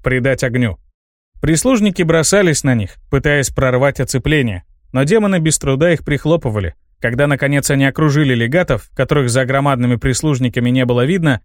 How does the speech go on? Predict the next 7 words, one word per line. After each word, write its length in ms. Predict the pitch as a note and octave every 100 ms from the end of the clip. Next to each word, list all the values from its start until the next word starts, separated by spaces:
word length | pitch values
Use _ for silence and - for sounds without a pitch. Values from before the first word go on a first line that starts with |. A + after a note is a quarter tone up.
| _ _
Авадон 420 | A2 B2+ C#3 G3+ E3+
воздел 400 | C#3+ B2+ C3 A#2
руку 360 | F3+ F#3 D3+
и 140 | A#2+ B2
проревел: 580 | A#2 A2+ A#2+ C3 G2+ - _ _ _ _ _ _ _
"Легионы, 840 | - D3 E3 F#3 A3 A3 F#3 A#2 E2
вперед! 840 | - E3 G3+ A#3 B3+ A#3+ B2+ -